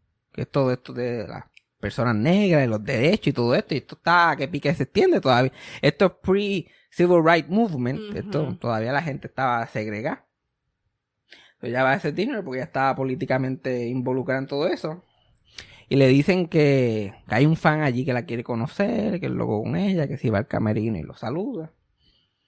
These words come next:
Speaker 1: Y ella, "Ok, whatever". <coughs> Y cuando va ya a saludarlo, resulta ser un tipo ahí que se llama Martin Luther King.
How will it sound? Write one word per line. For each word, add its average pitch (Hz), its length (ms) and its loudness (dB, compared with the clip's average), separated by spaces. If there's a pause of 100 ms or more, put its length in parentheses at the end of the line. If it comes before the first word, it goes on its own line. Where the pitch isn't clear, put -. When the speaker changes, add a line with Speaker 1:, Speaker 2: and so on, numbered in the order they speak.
(380)
Speaker 1:
Y 127 140 -8
ella, 120 140 -4
"Ok, 185 100 -10 (100)
whatever". 190 360 -10 (1200)
<coughs> - 420 -4 (1000)
Y 127 120 -6
cuando 117 280 -2
va 113 240 -2
ya 165 240 4
a 165 40 2
saludarlo, 165 420 2
resulta 156 380 -6
ser 165 180 -8
un 147 120 -8
tipo 156 220 -4
ahí 151 80 -2
que 151 60 -4
se 160 60 2
llama 143 120 4
Martin 131 340 2
Luther 117 240 2
King. 135 280 0